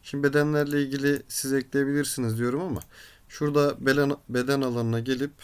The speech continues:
örnek veriyorum. İşte neydi az önce? İşte S beden var,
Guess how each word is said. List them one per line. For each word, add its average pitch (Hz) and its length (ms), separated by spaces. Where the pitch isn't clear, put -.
örnek 120 380
veriyorum. 110 440
İşte 107 380
neydi 127 280
az 87 200
önce? 95 420
İşte - 240
S - 880
beden 98 420
var, 107 540